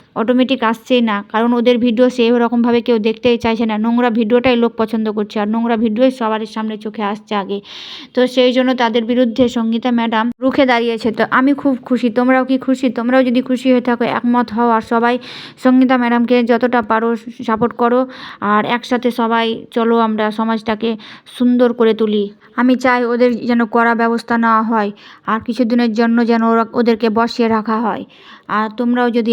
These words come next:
একমত হও তাহলে বেশি বেশি করে ভিডিওটা সবার মাঝে শেয়ার করো, সবাই যেন জানতে পারে, সচেতন হয়, এবং যারা খারাপ করছে কিংবা করতে যাচ্ছে তারাও যেন একটু মানে শুধরাবার চেষ্টা করে। আজ আমরা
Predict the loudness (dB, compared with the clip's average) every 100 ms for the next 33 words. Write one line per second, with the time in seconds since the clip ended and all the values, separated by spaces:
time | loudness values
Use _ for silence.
0 | 0 0 0 -2 0 0 0 -2 -2 -2
1 | 0 -2 0 -2 0 0 -2 -2 0 0
2 | 0 0 0 0 0 0 0 -2 0 0
3 | 2 0 0 0 0 0 0 2 0 -2
4 | -10 -18 -10 -2 0 2 4 4 4 2
5 | 0 -6 -14 -6 -2 0 2 2 0 -2
6 | 0 0 -2 _ -6 2 2 2 -6 0
7 | 2 2 0 0 0 0 -2 0 -2 -2
8 | -2 -4 0 0 2 2 2 0 -2 0
9 | 0 0 -4 -14 -4 0 0 0 0 2
10 | 2 0 0 -4 -2 -4 0 0 0 -2
11 | -6 _ -2 0 0 0 0